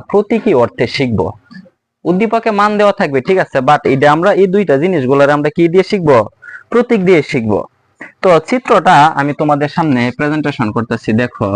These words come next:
মনে করি যে এখানে এক্স ও এক্স প্রাইম অ্যাক্সিস, ওয়াই ও ওয়াই প্রাইম অ্যাক্সিস। পরাবৃত্ত হচ্ছে যে মূল বিন্দুতে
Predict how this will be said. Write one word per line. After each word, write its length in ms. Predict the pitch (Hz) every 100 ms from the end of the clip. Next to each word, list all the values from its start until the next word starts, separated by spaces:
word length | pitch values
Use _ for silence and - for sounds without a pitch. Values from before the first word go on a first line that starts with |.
| 127 _ _ _ _ _ _ -
মনে 280 | 127 175 220
করি 260 | 214 175 135 135
যে 160 | 127 135
এখানে 320 | 135 175 170 123 - 139 156 196
এক্স 200 | 208 - - - _
ও 120 | 156 170 156 147
এক্স 280 | 131 139 139 - -
প্রাইম 300 | 139 135 151
অ্যাক্সিস, 540 | 151 147 - 120 143 - - -
ওয়াই 460 | 156 180 185 185 175 -
ও 120 | 156 147 160 202 -
ওয়াই 320 | 175 208 120
প্রাইম 300 | 110 113 110
অ্যাক্সিস। 460 | 107 - - 101 - - - _ _ _ _ _ _ _ _ - - _ _ _ _ _ -
পরাবৃত্ত 480 | 226 247 233 240 240
হচ্ছে 380 | 175 165 - 202
যে 120 | 160 156
মূল 320 | 139 143 202 226
বিন্দুতে 520 | 220 220 226 -